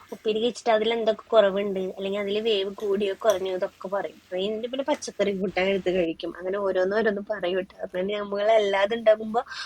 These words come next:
വളരെ കൃത്യമായിട്ട് ഉണ്ടാക്കണം. പിന്നെ ഞാൻ കുറച്ച് നേരത്തെ തന്നെ ആട്ടാ മീനൊക്കെ നന്നാക്കി മസാലയൊക്കെ പുരട്ടി വെച്ചത് ഞാനിപ്പോ കാണിക്കുന്നുള്ളൂ. പക്ഷെ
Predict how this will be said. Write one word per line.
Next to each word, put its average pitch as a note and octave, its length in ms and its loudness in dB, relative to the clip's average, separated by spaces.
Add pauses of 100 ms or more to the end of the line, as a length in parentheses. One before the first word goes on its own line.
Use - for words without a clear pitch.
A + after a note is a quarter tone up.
(160)
വളരെ F#3+ 300 2
കൃത്യമായിട്ട് A#3 760 -4
ഉണ്ടാക്കണം. F3 520 -4 (680)
പിന്നെ B3+ 140 2
ഞാൻ C#4+ 140 6
കുറച്ച് C#4+ 300 2
നേരത്തെ C#4 560 6
തന്നെ B3+ 240 2
ആട്ടാ A#3 300 2
മീനൊക്കെ G3 600 -2
നന്നാക്കി G3+ 760 -2
മസാലയൊക്കെ G3 600 0
പുരട്ടി G3+ 420 0
വെച്ചത് F#3+ 420 -4
ഞാനിപ്പോ F3 500 -8
കാണിക്കുന്നുള്ളൂ. F3+ 760 -2
പക്ഷെ G3+ 280 -2